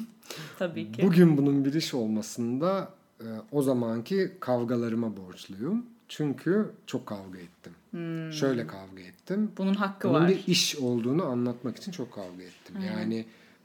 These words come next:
Speaker 2: ben başladığımda tam zamanlı bir iş olarak bunu yapan, e, galiba bir veya iki kişi vardı.
Speaker 1: Hı hı.
Speaker 2: Ki bizim sektörde, moda tarafı özelinde tam zamanlı olarak yapan yoktu. Yani herkesin
Speaker 1: Çok
Speaker 2: bir işi
Speaker 1: zor.
Speaker 2: var.
Speaker 1: Kim,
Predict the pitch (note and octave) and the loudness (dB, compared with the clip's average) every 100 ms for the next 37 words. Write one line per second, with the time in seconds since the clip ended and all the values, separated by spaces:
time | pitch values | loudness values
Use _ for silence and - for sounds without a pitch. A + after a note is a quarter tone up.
0 | - B2+ C3+ C#3 C3 - C#3 C#3+ D3 G3 | -4 -2 2 0 0 -2 0 0 0 -2
1 | G#3+ D#3 C#3+ C#3+ D3 D3 D#3 D#3+ D#3+ - | 0 0 2 0 0 0 0 0 -2 -4
2 | C3 A#2+ A#2 A#2 C#3+ D3 C#3 B2+ F#3 G#3+ | -6 -4 -6 -6 -6 -2 -2 -4 -2 0
3 | G#3+ - _ - B2 B2 B2 B2 B2+ E3+ | 0 -4 _ -10 -6 -4 -4 -6 -4 -2
4 | D3 F#3 F#3 - G#3 C3 C#3 F#3 D#3 - | 0 -2 -4 0 2 2 0 -2 -4 -6
5 | - - G2+ A2+ G2 G#3 - - G#2 A2+ | -8 -8 -8 -8 -4 -2 -4 -6 -8 -4
6 | C#3+ F3+ - A2 - F#2+ F#2 G2 A2 C3+ | -2 -2 -4 -10 -10 -14 -12 -8 -6 -6
7 | B2 F#2 F2 G#2 G#2+ A#2+ G#2 A#2+ G#3+ B3+ | -8 -16 -16 -14 -8 -8 -6 -4 -2 -4
8 | - - - _ G3+ F#3+ C#3 A#2+ A#2 A#2+ | -10 -20 -20 _ -2 0 2 0 -2 -4
9 | A#2 A2 A2 B2 G#3 A3 C#3 - G2 F#2 | -6 -8 -10 -10 -4 -4 -4 -8 -18 -16
10 | A2 D#3 D#3 - - A3 - F4+ D4 G3+ | -8 -6 -6 -8 -8 -6 -2 2 4 2
11 | B3+ B3 C4 | 2 0 0